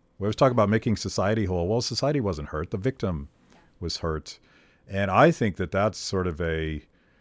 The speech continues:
a, a beautiful opportunity to, to bring people together across the political spectrum that are looking for a way to deal with this that doesn't involve Washington, D C, because I'd,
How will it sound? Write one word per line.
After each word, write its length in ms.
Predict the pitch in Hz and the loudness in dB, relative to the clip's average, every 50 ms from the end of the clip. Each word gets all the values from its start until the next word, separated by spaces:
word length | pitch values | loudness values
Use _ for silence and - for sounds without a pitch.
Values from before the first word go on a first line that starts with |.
| _ _ _ _ - | _ _ _ _ -8
a, 280 | 92 85 85 82 78 76 - _ _ _ _ _ _ _ _ _ _ _ _ _ | -6 -4 -4 -4 -6 -8 -12 _ _ _ _ _ _ _ _ _ _ _ _ _
a 140 | - 90 85 76 - _ _ _ _ | -12 -12 -12 -12 -14 _ _ _ _
beautiful 340 | 113 123 156 156 - 110 92 | 0 2 2 2 2 0 0
opportunity 760 | 87 87 - 87 - - - 107 104 104 95 85 85 82 78 | 0 0 -2 -6 -8 -4 -4 -2 0 0 -2 -2 -4 -4 -6
to, 320 | - - - 87 80 78 | -8 -10 -8 -8 -8 -8
to 140 | 73 - 80 | -8 -10 -12
bring 380 | 73 - 98 95 92 92 87 82 | -8 -4 -4 -2 -2 -2 -4 -6
people 280 | - 98 90 - 92 | -6 -8 -8 -8 -10
together 300 | 80 78 87 85 85 80 | -8 -6 -4 -4 -4 -4
across 320 | 73 - - 92 92 - - | -6 -6 -6 -6 -6 -6 -8
the 60 | 80 | -12
political 400 | - - 90 82 80 - - 78 | -10 -8 -8 -8 -8 -8 -10 -14
spectrum 480 | - - 78 76 - - 85 78 78 | -12 -10 -10 -12 -10 -10 -10 -8 -8
that 100 | 78 76 | -6 -6
are 80 | 76 78 | -6 -4
looking 380 | 82 92 95 - 92 80 78 76 | -4 -4 -4 -4 -6 -8 -8 -10
for 200 | - - 90 80 | -10 -8 -8 -6
a 60 | 78 | -6
way 160 | 78 82 80 | -4 -6 -6
to 80 | 71 71 | -6 -8
deal 240 | 71 - 87 95 | -8 -6 -4 -4
with 140 | 90 87 76 | -4 -4 -4
this 360 | 76 80 78 71 - - - - _ _ _ _ _ _ _ _ _ | -6 -6 -8 -8 -10 -12 -16 -18 _ _ _ _ _ _ _ _ _
that 180 | - 90 82 - | -6 -6 -4 0
doesn't 300 | - 101 104 95 104 98 | 0 0 2 2 0 -2
involve 720 | 92 90 85 78 85 82 82 82 82 82 82 78 73 - - | -2 -2 -2 -2 -2 0 0 2 2 0 0 -2 -4 -10 -16
Washington, 720 | 92 80 85 85 82 80 - - 82 78 78 - 87 76 71 | -12 -6 -2 -2 -2 -2 -2 -6 -8 -8 -6 -8 -8 -8 -8
D 180 | - 78 73 | -8 -8 -10
C, 340 | 71 - - - 76 67 67 | -10 -10 -10 -10 -10 -10 -10
because 400 | 67 73 71 - - 82 78 78 | -12 -14 -16 -12 -10 -10 -8 -4
I'd, 240 | 87 90 95 80 | -2 -2 -4 -4